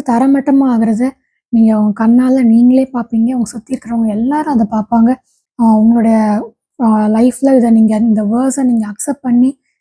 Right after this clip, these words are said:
இந்த ஜீசஸ் உங்களுக்கு லைஃப்ல எனக்கு வேணும்னு சொல்லி நீங்க அக்செப்ட் பண்ணீங்கன்னா, please pray with me.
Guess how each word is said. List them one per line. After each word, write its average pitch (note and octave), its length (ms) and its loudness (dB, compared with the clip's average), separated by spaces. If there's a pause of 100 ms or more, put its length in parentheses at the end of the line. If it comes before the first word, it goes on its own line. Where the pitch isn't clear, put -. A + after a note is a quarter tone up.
இந்த A3 280 2
ஜீசஸ் D4 380 0
உங்களுக்கு A3+ 420 0
லைஃப்ல A3+ 280 -4
எனக்கு A#3 320 -2
வேணும்னு A#3+ 360 2
சொல்லி B3 260 -2
நீங்க A3 220 2
அக்செப்ட் G#3+ 280 -12
பண்ணீங்கன்னா, A3+ 520 0 (520)
please A3+ 300 -4
pray A3 140 -2
with G#3+ 160 -4 (100)
me. G#3+ 180 -2